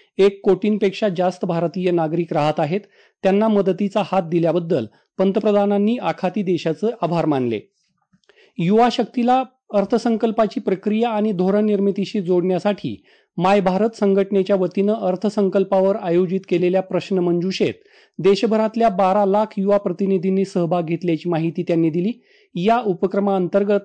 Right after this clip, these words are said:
निवडलेल्या निबंधांमधून युवा वर्गानं राष्ट्रहिताचे अनेक मुद्दे मांडल्याचं त्यांनी सांगितलं.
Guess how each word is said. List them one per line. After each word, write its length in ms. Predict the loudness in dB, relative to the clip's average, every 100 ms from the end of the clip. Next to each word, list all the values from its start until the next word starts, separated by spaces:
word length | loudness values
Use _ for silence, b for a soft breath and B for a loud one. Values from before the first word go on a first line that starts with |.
| 0
निवडलेल्या 600 | 0 2 2 2 2 0
निबंधांमधून 920 | -2 -2 0 0 2 2 2 2 0 -4 b b b
युवा 380 | -2 2 4
वर्गानं 520 | 4 2 0 0 0 0
राष्ट्रहिताचे 760 | -2 -2 -2 -2 -2 -2 -2
अनेक 340 | 0 0 0
मुद्दे 220 | 0 0 0
मांडल्याचं 480 | 0 0 0 0
त्यांनी 260 | 0 0 0
सांगितलं. 500 | 0 -2 -2 -4 -8